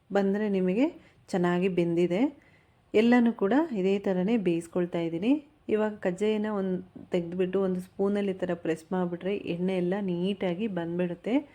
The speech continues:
ಎಲ್ಲ ಕಜ್ಜಾಯನೂ ಕೂಡ ಈ ಥರ ತಟ್ಬಿಟ್ಟು ಬೇಯಿಸ್ಕೊಳ್ತಾ ಇದ್ದೀನಿ. ಇದೇ ಥರನೇ ಬೇಯಿಸ್ಕೊಳ್ಳಿ, ಬ್ರೌನ್ ಕಲರ್ ಬರೋ ತನಕ ಬೇಯಿಸ್ಕೋಬೇಕು. ಉರಿನ ಕಡಿಮೆಯಲ್ಲೇ ಇಟ್ಕೊಂಡೇ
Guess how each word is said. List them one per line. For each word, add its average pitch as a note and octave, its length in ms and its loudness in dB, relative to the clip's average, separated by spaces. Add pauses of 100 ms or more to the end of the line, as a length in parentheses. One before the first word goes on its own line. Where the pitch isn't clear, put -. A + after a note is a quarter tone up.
(1040)
ಎಲ್ಲ A3+ 160 4 (160)
ಕಜ್ಜಾಯನೂ G#3 380 0 (100)
ಕೂಡ G3 80 -2 (140)
ಈ - 100 2
ಥರ F#3+ 80 -2 (160)
ತಟ್ಬಿಟ್ಟು F#3 420 -6 (120)
ಬೇಯಿಸ್ಕೊಳ್ತಾ F3 580 -4
ಇದ್ದೀನಿ. E3+ 280 -2 (180)
ಇದೇ G3 160 -2 (120)
ಥರನೇ F#3+ 300 0 (100)
ಬೇಯಿಸ್ಕೊಳ್ಳಿ, F3 540 -2 (1080)
ಬ್ರೌನ್ F3+ 380 4
ಕಲರ್ F3+ 360 2
ಬರೋ F3 200 -4
ತನಕ E3+ 220 -6 (220)
ಬೇಯಿಸ್ಕೋಬೇಕು. E3+ 680 -2 (1400)
ಉರಿನ A#3+ 260 4 (340)
ಕಡಿಮೆಯಲ್ಲೇ G#3 640 4
ಇಟ್ಕೊಂಡೇ G3 400 0